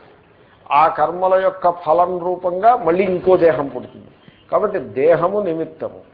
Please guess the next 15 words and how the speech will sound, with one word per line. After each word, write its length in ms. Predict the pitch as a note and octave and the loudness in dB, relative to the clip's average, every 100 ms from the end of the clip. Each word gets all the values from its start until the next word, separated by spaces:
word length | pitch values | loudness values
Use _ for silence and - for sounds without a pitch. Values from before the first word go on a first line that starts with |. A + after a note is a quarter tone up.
| _ _ _ - | _ _ _ -2
మరో 280 | C#3+ F3+ F#3 | 2 4 4
దేహము 540 | F#3 F3 F#3 G#3+ C4+ - - C3 | 4 4 2 -4 -6 -12 -16 -6
నైమిత్తికము. 840 | C3+ C#3+ C#3 C#3 - B2+ A2 F#2+ - _ _ _ _ - | -4 -2 -4 -10 -14 -14 -14 -20 -20 _ _ _ _ -4
ఏమండి? 320 | G3 C4 D#3 - - _ - | -2 -2 -6 -8 -18 _ -10
ఈ 100 | G3+ | -2
దేహం 420 | G#3+ G#3+ G3 A3 G#3 | 4 4 4 2 2
నిమి-, 320 | G3+ G#3 E3+ | 2 2 4
నైమిత్తికం. 680 | F3+ G3 G3 - D#3+ A#2 A2 | 4 4 0 -4 -8 -8 -8
ఇంతకు 280 | F#3 G3 G3 | -2 0 2
ముందు 280 | G3 G#3 G#3+ | 2 0 2
దేహంతో 460 | G3+ F#3+ F#3+ G3 F3+ | 4 4 0 -2 -2
చేసిన 380 | F3+ F3 F3+ | -2 -2 -4
కర్మలకి 500 | E3+ F3 G3 G#3+ G#3+ | -2 -2 0 -2 -4
ఇది 260 | G3 D3+ E3+ | -8 -4 -2
నైమిత్తికం. 640 | D#3 D3 C#3 - A2+ - | 0 -2 -4 -10 -18 -20